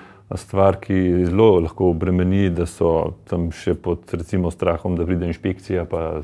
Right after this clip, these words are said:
se pokaže, da ni, ne štima, ne. Kaj lahko naredita? Predvsem to, da si rečeta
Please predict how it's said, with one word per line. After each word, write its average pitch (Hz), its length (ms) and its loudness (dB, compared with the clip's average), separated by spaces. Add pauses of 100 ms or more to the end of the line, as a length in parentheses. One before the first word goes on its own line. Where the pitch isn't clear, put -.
se - 220 -10 (120)
pokaže, 85 500 -8
da 80 140 -8
ni, 87 380 -6 (160)
ne 85 160 -8
štima, 87 340 -6
ne. 80 200 -10 (240)
Kaj 147 380 4
lahko 131 300 4
naredita? 110 600 6 (260)
Predvsem 113 560 4
to, 135 400 6
da 98 140 -2
si 110 120 0
rečeta 101 680 4